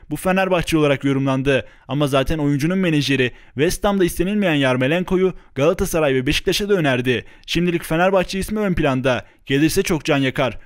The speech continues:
Ukrayna milli takımı ile de Euro iki bin yirmide bunu gösterdi zaten. Gelir mi göreceğiz. Ama Premier Lig'de pek istediği formu yakalayamamıştı kendisi.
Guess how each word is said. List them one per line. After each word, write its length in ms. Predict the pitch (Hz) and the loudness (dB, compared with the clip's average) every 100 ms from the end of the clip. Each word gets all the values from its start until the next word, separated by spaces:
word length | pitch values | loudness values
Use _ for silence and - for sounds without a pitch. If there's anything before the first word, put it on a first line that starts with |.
| - | -12
Ukrayna 380 | 123 143 156 151 | -10 -2 0 0
milli 280 | 143 151 175 | 0 -2 -2
takımı 280 | 160 160 165 | -2 -2 -2
ile 200 | 147 127 | 0 0
de 200 | 123 - - 139 | -2 -2 -10 -4
Euro 220 | 185 202 | 0 2
iki 220 | 185 208 | 0 -2
bin 120 | 190 | 0
yirmide 500 | 170 143 127 123 104 | 0 0 0 -2 -2
bunu 140 | 147 214 | -2 0
gösterdi 440 | 202 175 175 143 | 2 2 0 0
zaten. 460 | 131 127 - 127 107 - - | 0 0 0 -2 -4 -12 -6
Gelir 240 | 147 156 196 | 0 0 2
mi 120 | 214 | 2
göreceğiz. 520 | 202 165 143 127 - - _ | 2 2 2 -2 -4 -16 _
Ama 220 | - 143 135 | -4 -4 -2
Premier 440 | 135 156 180 160 | 0 0 2 0
Lig'de 360 | 139 - 127 117 - - | -2 -2 -4 -4 -10 -4
pek 180 | 185 185 | -4 -4
istediği 360 | - 180 160 | -2 0 0
formu 300 | 135 175 175 | 0 0 0
yakalayamamıştı 720 | 202 165 165 147 131 120 - | 0 -2 0 0 0 -4 -6
kendisi. 500 | 127 131 120 - 113 | -6 -6 -6 -8 -10